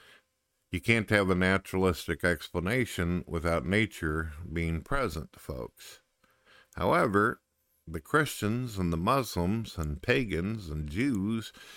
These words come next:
and people of faith, you're gonna like this, because this is going to answer some really neat stuff for you. You need,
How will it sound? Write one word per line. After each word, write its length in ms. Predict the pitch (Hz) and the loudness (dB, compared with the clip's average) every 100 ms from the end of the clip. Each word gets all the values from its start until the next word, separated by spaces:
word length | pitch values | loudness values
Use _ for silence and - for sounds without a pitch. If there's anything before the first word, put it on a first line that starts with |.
| - - - | -20 -20 -14
and 160 | 78 | -4
people 320 | 107 117 - | 0 0 2
of 120 | 82 76 | -2 0
faith, 500 | 143 143 131 - - | 2 4 2 -2 -10
you're 220 | 85 127 147 | 0 2 4
gonna 260 | 120 113 | 2 2
like 320 | 120 120 104 | 2 2 -2
this, 400 | 85 - 87 - - - - - - _ | -4 -4 -6 -14 -18 -20 -20 -20 -20 _
because 400 | 87 - 82 76 | -8 -4 -4 -2
this 240 | 117 113 | -2 -4
is 140 | 113 101 | -6 -4
going 320 | 104 107 98 | 0 2 4
to 100 | 87 | 2
answer 380 | 92 101 - 80 | 0 -2 -2 -8
some 260 | - 82 | -6 -4
really 240 | 98 110 92 | 0 2 2
neat 300 | 98 107 - | 2 0 -4
stuff 340 | - 113 123 | 0 0 0
for 180 | - 85 | -2 -2
you. 360 | 78 76 - - _ _ _ _ - - - - _ | -2 -2 -6 -12 _ _ _ _ -20 -20 -20 -20 _
You 180 | 110 156 | 2 4
need, 600 | 160 147 139 131 117 | 4 4 4 2 0